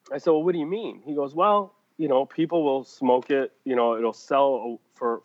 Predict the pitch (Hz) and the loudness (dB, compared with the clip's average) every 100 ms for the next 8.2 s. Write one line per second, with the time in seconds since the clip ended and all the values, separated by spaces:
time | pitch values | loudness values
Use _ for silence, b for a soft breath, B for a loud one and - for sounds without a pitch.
0 | - 117 123 127 120 120 117 110 - 123 | -6 -4 -2 -4 -4 -4 -6 -10 -4 0
1 | 123 123 - 120 117 117 123 110 113 131 | 0 -2 -4 -6 -6 -6 -8 -6 -4 -4
2 | 131 117 135 127 110 107 - 127 120 110 | -6 -10 -8 -6 -6 -8 -8 -6 -4 -6
3 | - 78 _ _ _ - 127 127 120 127 | -8 -16 _ _ _ -4 0 0 0 0
4 | 123 - 127 120 123 123 131 - 135 123 | -2 -6 -4 -4 -6 -8 -12 -12 -10 -10
5 | 107 98 - 131 - 120 107 151 147 143 | -10 -12 -10 -10 -6 -6 -4 0 0 0
6 | - 113 113 107 104 95 107 104 107 135 | -2 -12 -10 -10 -12 -12 -12 -10 -4 -4
7 | 135 139 135 127 104 123 - 110 110 139 | -4 -8 -10 -10 -12 -18 -12 -12 -10 -10
8 | 135 | -10